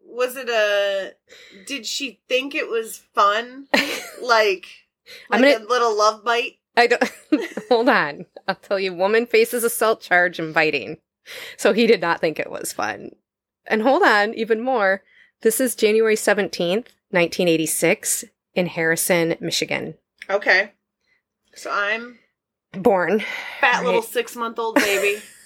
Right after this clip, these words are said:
Speaker 2: Okay.
Speaker 1: Just a few miles away. And somebody
Speaker 2: Few,
Speaker 1: somewhere,
Speaker 2: a few
Speaker 1: I don't,
Speaker 2: miles
Speaker 1: I don't know
Speaker 2: away.
Speaker 1: where Harrison
Speaker 2: Uh,
Speaker 1: is.
Speaker 2: Harrison. <laughs> It's like where the Jansons moved. Like,
Speaker 1: All
Speaker 2: uh,
Speaker 1: right, couple hours away.
Speaker 2: uh, just past Mount Pleasant.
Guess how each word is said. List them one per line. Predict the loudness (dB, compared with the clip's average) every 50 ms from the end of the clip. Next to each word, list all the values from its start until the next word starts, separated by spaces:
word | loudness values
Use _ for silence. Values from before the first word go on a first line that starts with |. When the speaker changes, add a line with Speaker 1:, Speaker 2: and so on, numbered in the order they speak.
| -8 _ -2
Speaker 2:
Okay. | -2 -2 -2 -2 0 0 0 0 -2 -2 _ -4 -4 -2
Speaker 1:
Just | -2 -4 -4 -4 -6 -6 -8
a | -8
few | -8 -8 -8 -6 -6 -4 -4
miles | 0 2 2 2 2 2 0 -2 -4 -4
away. | -2 0 2 2 2 2 0 -2 -6 -12 _ _ -10 -10 -8 -8 -4 0 0
And | 0 0 -2 -4 -10 -12 -4 0
somebody | 0 2 4 4 4 6 6
Speaker 2:
Few, | 4 4 2 2
Speaker 1:
somewhere, | 2 2 2 0 0 -2 -2 -2 -2 -2 0 0
Speaker 2:
a | 0
few | 2 4 4
Speaker 1:
I | 4
don't, | 4 4
Speaker 2:
miles | 4 6 6 6 4 4 2
Speaker 1:
I | 2
don't | 2
know | 4
Speaker 2:
away. | 4 4 4 4 2
Speaker 1:
where | 2 0 -2
Harrison | -4 -4 -2 0 2 4
Speaker 2:
Uh, | 4 6 4 4
Speaker 1:
is. | 2 4
Speaker 2:
Harrison. | 4 4 4 4 2 0 2 2 4 4 4 4 4 2 0 0
<laughs> | -2 -8 -20 -20 -20 -4 _ -2 -2 -2 _ _ -16 -16 -14 -16 -16 -16 -18 -18 -12 _
It's | -6 -4 -4 -4 -2 0
like | 0 0 0 -2 -4
where | -2 -2 0 0
the | 0 -2
Jansons | -2 -2 -2 0 0 0 0 -2 -4 -6 -8 -8 -8 -8
moved. | -6 -4 -4 -4 -4 -6 -10 _ -14 -6
Like, | -2 -2 -2 -2 0 2
Speaker 1:
All | 4
Speaker 2:
uh, | 4
Speaker 1:
right, | 4 2 0 -2 -2 0
couple | 2 2 2 2 2 4
hours | 4 4 4 4 0 -2 -4
away. | -8 -10 -10 -10 -12 -8 -2 0
Speaker 2:
uh, | 2 4 4 6 6 4 4 2 0 -6 _ _
just | -6 -6 -6 -4
past | -2 -2 -2 -2 -2 -6
Mount | -6 -4 -4 -4 -4
Pleasant. | -6 -6 -6 -6 -6 -8 -8 -10 -12